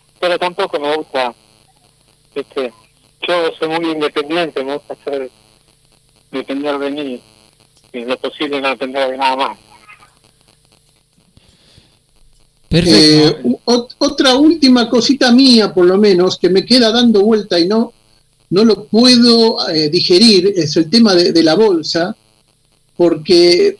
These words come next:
Speaker 3: aparte de haber peleado gratis y haberte llevado encima de esa lesión,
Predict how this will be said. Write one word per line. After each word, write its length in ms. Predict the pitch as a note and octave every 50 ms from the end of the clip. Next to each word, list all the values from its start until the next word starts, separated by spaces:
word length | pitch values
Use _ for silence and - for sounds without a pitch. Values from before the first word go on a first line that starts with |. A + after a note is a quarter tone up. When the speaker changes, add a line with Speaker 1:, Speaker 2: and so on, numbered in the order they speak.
| _ _ _ - - - _ -
Speaker 3:
aparte 520 | - E3+ F3 - - A3+ A3+ A3+ A3+ A3 G3
de 80 | F#3+
haber 220 | F3+ G3+ G#3+ G#3 -
peleado 340 | F#3+ E3+ G3+ G#3+ G3 F#3+
gratis 520 | F3 F#3 A3 A3+ A3 A3+ A#3+ G#3+ G3+ - -
y 80 | F#3+
haberte 320 | E3 F3 G3 G3 F#3+ - E3
llevado 380 | - - E3 E3 F3+ G3 F#3+
encima 320 | F3 E3+ B2 F3 G3 F#3+ F#3
de 40 | E3
esa 140 | - F3+
lesión, 640 | D#3 D#3+ E3 - - A3 G3 F3 E3 E3 F#3 A3 -